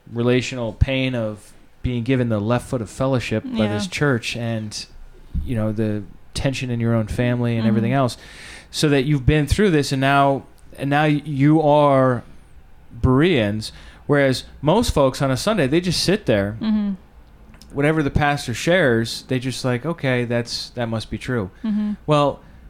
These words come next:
Speaker 1: look, the pastor gets it wrong sometimes. And in the end, when you're standing before the judge on the last day,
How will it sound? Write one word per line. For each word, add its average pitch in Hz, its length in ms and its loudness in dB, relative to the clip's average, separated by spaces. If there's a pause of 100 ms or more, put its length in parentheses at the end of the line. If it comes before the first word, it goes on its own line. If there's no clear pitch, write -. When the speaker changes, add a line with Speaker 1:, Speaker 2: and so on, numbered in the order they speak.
Speaker 1:
look, 226 160 0
the 165 60 -8
pastor 220 340 0
gets 185 180 -2
it 160 60 -4
wrong 175 260 0
sometimes. 113 720 -6
And 147 260 -2
in 202 180 -2
the 190 160 2
end, 160 440 0
when 139 140 0
you're 139 80 4
standing 170 400 0
before 147 580 2 (440)
the 131 120 -8
judge 135 560 2 (640)
on 123 180 -2
the 120 60 2
last 139 360 2
day, 135 380 2